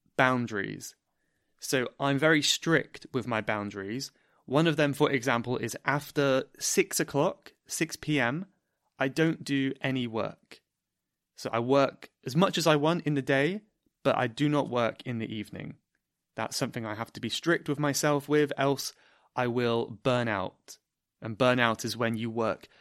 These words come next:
too much and you get stressed. Another one is on Saturday, I don't, I don't work either. So Saturday is another free day. I might do, like, little things, but nothing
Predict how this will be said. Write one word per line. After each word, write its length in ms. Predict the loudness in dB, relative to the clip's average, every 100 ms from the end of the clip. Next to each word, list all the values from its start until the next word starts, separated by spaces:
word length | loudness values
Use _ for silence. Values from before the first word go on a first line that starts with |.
| _ -6
too 200 | 0 4
much 300 | 4 2 -2
and 160 | -2 0
you 80 |
get 200 | -2 -6
stressed. 560 | -8 -8 -8 -10 -16 _ _ _ _ _ _ _ _ _ _ _
Another 560 | 2 4 4 4 4 2
one 280 | 2 2 2
is 260 | 0 0 2
on 160 | 0 2
Saturday, 800 | 2 2 0 0 2 2 -2 -8 _ _ _ _ _ -2
I 140 | -2 2
don't, 480 | 0 0 -4 -12 -20 _ _ -20 -20 _ _ _ _ -20 -2
I 80 | 0
don't 220 | 0 0
work 240 | -2 0
either. 240 | -2 -2 -2
So 100 | 0
Saturday 460 | 2 2 4 4
is 180 | 4 2
another 300 | 0 2 0
free 300 | 0 2 4
day. 300 | 4 2 2 -4 _ _
I 100 | 0
might 240 | 4 2 2
do, 120 | 2
like, 160 | 2 4
little 380 | 2 2 0
things, 520 | 2 0 0 0 -4 -2
but 200 | -2 0
nothing 640 | 0 0 0 0 -2